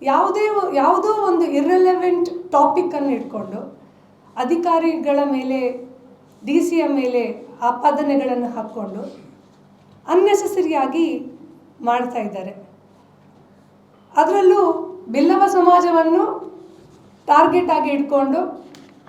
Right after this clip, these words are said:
ಬಿಲ್ಲವ ಸಮಾಜದ ಮುಖ-, ಜನತೆಯನ್ನು ಅನ್ನೆಸೆಸರಿಯಾಗಿ ಇನ್ವಾಲ್ವ್ ಮಾಡ್ತಾ ಇದ್ದಾರೆ. ಇಲ್ಲಿ ಬಿಲ್ಲವ ಸಮಾಜ ಆಡಳಿತ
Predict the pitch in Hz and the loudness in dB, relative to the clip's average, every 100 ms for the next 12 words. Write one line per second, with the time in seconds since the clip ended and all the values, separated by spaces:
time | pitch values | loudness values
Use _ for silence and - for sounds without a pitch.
0 | - - _ - 269 302 349 359 330 320 | -20 -20 _ -8 0 4 4 2 0 0
1 | 320 302 294 277 277 277 254 233 247 - | 0 -2 0 0 -2 -4 -4 -6 -8 -12
2 | 240 233 220 269 311 330 320 285 285 320 | -8 -6 -4 -4 -2 -2 -2 0 2 0
3 | - - - - - - _ _ _ _ | -4 -10 -18 -20 -20 -20 _ _ _ _
4 | _ _ _ _ _ - 311 370 427 403 | _ _ _ _ _ -2 4 6 6 4
5 | 392 370 330 320 302 311 339 - - - | 2 2 2 0 0 -2 -2 -6 -16 -20
6 | - 285 285 320 302 294 262 233 208 220 | -8 0 4 6 6 4 0 -2 -4 -8
7 | 180 196 202 - 277 285 269 311 330 330 | -10 -12 -14 -12 -8 -4 -2 0 0 0
8 | 330 320 320 320 294 269 285 294 302 | -2 -2 0 0 0 0 -2 -2 -4